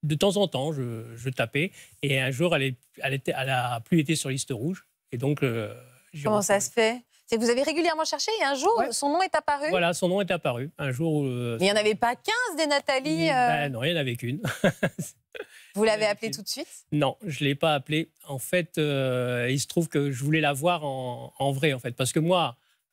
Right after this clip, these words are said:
Speaker 1: à l'époque, je sortais de mon accident, j'étais défiguré, et j'avais plus de dents.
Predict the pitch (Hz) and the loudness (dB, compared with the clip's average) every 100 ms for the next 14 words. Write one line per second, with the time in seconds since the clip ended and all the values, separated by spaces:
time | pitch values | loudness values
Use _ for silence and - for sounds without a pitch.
0 | - 120 123 214 156 - 135 160 143 135 | -8 -6 0 2 2 -2 -2 -2 0 0
1 | 131 151 170 214 233 - 143 143 131 123 | -2 0 2 2 -2 -4 -2 -2 -2 -2
2 | 127 - 127 131 180 208 220 _ - - | -2 -2 -2 0 2 0 -4 _ -20 -20
3 | - _ _ 131 127 123 131 151 139 170 | -20 _ _ -2 0 0 0 0 2 2
4 | 208 208 220 | 2 0 -6